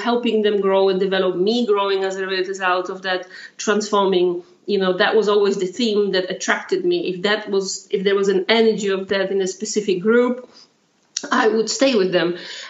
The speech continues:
Uh, but it had to be a positive energy, kind of, you know, now reflecting back, I wasn't aware of that consciously in the past,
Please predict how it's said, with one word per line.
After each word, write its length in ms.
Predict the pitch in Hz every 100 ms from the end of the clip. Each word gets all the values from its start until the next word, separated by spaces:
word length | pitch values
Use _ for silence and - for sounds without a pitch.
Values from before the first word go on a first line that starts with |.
| -
Uh, 320 | 202 196 190
but 120 | 185
it 80 | 214 240
had 160 | 226 -
to 80 |
be 160 | 190 208 202
a 40 | 202 269
positive 380 | 247 226 214 208
energy, 540 | 208 196 185 185 196 190
kind 480 | - 330 359 330 285
of, 320 | 254 247 247 - - _
you 80 | 277
know, 120 | 240 220
now 180 | 240 247
reflecting 600 | 240 240 277 - - 277
back, 180 | 277 285
I 100 | 208 202
wasn't 220 | 214 220 196
aware 280 | 196 214 240
of 140 | 240
that 160 | 254 254
consciously 600 | 269 269 269 269 269 262 277 285
in 60 | 240
the 80 | 233
past, 400 | 262 269 294